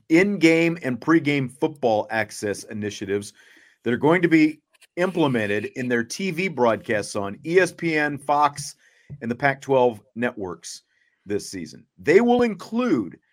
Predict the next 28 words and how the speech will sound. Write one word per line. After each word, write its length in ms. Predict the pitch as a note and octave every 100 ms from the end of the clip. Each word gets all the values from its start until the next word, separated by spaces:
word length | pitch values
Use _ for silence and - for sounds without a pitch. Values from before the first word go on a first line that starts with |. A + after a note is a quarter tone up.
| _ _ _ E3
in-game 500 | G3+ A3 G3 G3+ F#3
head 260 | E3+ F#3
coaches' 400 | E3+ F3+ E3+ D#3 -
interviews, 640 | D3+ C#3 E2+ F2 - - _ _ _ -
pregame 540 | F#3+ G#3+ F#3 G#3 F#3+
and 80 | E3+
halftime 520 | D3+ F3 E3+ E3+ D#3+ D3
locker 300 | D#3 D#3 D3+
room 280 | D3 C#3+
camera 460 | C#3 D#3+ D#3+ B2+ G#2
access, 600 | - E2+ - - - - - _ _ _ -
coaches 480 | F3+ G#3 A3 F#3
and 140 | F#3+ E3+
select 380 | F3 F3+ E3+ -
players 500 | D#3+ F3 D#3+ C#3+ C3+
wired 720 | B2 G#2+ C3 D3+ E3 E3+ D#3+ -
on 320 | D#3 E3 D3+
field 640 | C#3+ E3 D3+ A#2+ A#2 B2+ _ _ _ _
during 260 | C#3+ D3 C#3
the 80 |
pregame, 560 | B2+ E3 D#3+ A#2 G2+ C#2+ _ _ _ _ -
cameras 680 | - F3 G3+ G3+ G#3 F3+ -
in 140 | D#3+ D3+
the 60 |
coaches' 520 | C#3 F3+ F#3 E3+ D3 A2
booth 360 | A2+ A2 A#2
without 360 | A#2+ B2+ C3+ C#3
sound, 600 | - D#3 C#3 G2+ G2+ A#2